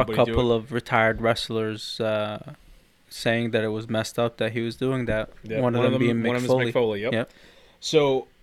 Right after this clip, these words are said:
Speaker 1: uh, he further specified that what he wants is for them to use their real names. He doesn't want them to use their character names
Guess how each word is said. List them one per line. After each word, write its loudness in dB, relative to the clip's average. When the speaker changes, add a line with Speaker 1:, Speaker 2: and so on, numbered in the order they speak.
Speaker 1:
uh, 4
he 0
further 0
specified 0
that 2
what 0
he -2
wants 0
is 0
for -4
them 2
to -6
use -2
their 0
real 2
names. -8
He -6
doesn't 2
want -2
them -2
to -2
use -4
their -4
character -4
names -12